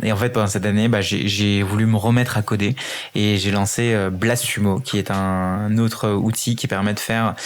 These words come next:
de la communication, euh, un, un peu, euh, euh, on,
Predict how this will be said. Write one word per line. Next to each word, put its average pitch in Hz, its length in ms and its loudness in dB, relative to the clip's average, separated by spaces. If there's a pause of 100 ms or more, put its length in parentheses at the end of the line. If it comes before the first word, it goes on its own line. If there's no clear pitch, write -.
(360)
de 104 200 -2
la 101 140 2
communication, 120 1080 2 (120)
euh, 95 580 -4 (840)
un, 110 220 -2
un 110 120 -2
peu, 120 400 0
euh, 98 320 0 (540)
euh, 107 180 -2
on, 113 160 2